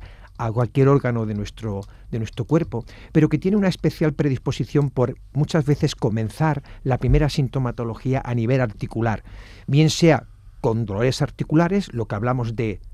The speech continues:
artralgias, y en ocasiones incluso importante con inflamación articular, con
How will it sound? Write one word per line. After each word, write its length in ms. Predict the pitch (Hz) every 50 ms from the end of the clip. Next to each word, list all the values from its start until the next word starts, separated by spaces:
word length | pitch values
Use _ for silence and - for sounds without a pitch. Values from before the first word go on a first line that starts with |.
| - - -
artralgias, 760 | - 101 87 - - 131 151 160 - - 135 120 131 139 - - - - - - - - - - -
y 120 | 214 220
en 100 | 208 214
ocasiones 500 | 208 - 214 190 - 208 196 208 - 202
incluso 480 | 170 - - 175 165 - - 190 - -
importante 640 | 131 131 113 - 131 110 - 151 156 156 - 185
con 180 | 147 - 160 147
inflamación 520 | 143 139 - 143 135 127 120 - - 147
articular, 500 | 139 127 - - 110 - 131 117 104 -
con 300 | - - 139 147 156 160